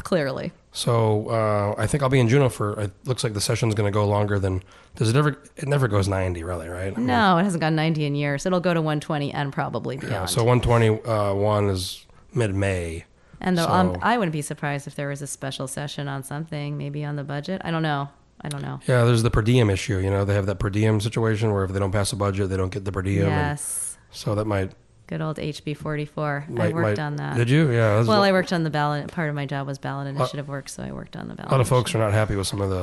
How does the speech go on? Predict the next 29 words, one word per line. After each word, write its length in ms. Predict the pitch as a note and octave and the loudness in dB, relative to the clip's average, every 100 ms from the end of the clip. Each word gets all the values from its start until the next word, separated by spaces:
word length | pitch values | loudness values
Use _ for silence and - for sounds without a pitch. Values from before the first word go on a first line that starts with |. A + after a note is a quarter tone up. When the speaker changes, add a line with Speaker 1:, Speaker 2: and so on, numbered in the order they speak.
| G2+ | 2
Speaker 2:
the, 60 | B2+ | 0
actually, 180 | C3+ | 4
there's 140 | A2+ G2+ | 2 2
a 140 | F#2+ | 0
hearing 360 | F#2 C3 A#2 G2+ | 2 4 4 2
today, 300 | G#2 A#2 G#2 | 0 0 0
I 40 | |
think, 200 | F2+ F#2+ | 0 -2
on, 200 | F#2+ F#2 - - - - - - - | -2 -4 -8 -12 -10 -10 -12 -16 -6
uh, 260 | G#2+ F#2 F2 | -2 -2 -2
changing 400 | B2+ A2+ G2+ F2+ | 0 2 2 0
some 140 | F#2+ | -4
of 60 | F2+ | -4
that. 220 | F2 - _ _ | -6 -10 _ _
'Cause 100 | - _ _ - _ - | -20 _ _ -20 _ -18
there's, 160 | E3+ - | -6 0
Speaker 1:
Interesting. 280 | A2 D#3+ A2+ | 0 2 0
Speaker 2:
like, 100 | - | 0
some 140 | G#2+ | -2
stuff 320 | - A#2 G#2+ | 0 -2 0
with 280 | G#2 F2+ - - - - _ - | -4 -4 -8 -20 -20 -20 _ -18
if 160 | - | -8
a 80 | G#2 | -6
spouse 480 | - A#2+ A#2 A2+ - | -2 2 4 4 2
or 60 | G#2 | 2
you 340 | A2+ A#2 A2+ | 4 4 4
gets 200 | G2 - | 0 -4
a 40 | |
s-, 140 | G2 | -8